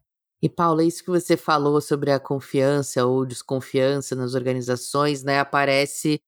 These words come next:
mais uma vez, né, essa, essa desconfiança das organizações com os dados que, no caso de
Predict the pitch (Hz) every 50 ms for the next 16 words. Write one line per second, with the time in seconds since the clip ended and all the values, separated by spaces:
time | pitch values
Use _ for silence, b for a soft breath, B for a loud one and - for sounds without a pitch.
0 | _ _ _ _ 139 135 143 143 135 165 160 160 170 151 147 147 143 151 151 147
1 | 131 139 147 147 147 147 143 135 - - 147 139 135 131 131 127 123 _ _ _
2 | _ - 135 - - 135 131 - - - 143 131 - - 143 143 139 - 143 139
3 | 139 139 143 139 147 139 139 139 139 131 135 139 131 - - 139 139 139 - _
4 | 151 147 143 131 135 135 135 139 139 135 139 135 127 - - - - - 139 131
5 | 131 127 - 143 135 135 127 123 131 123 113 135 139 135 127 120 123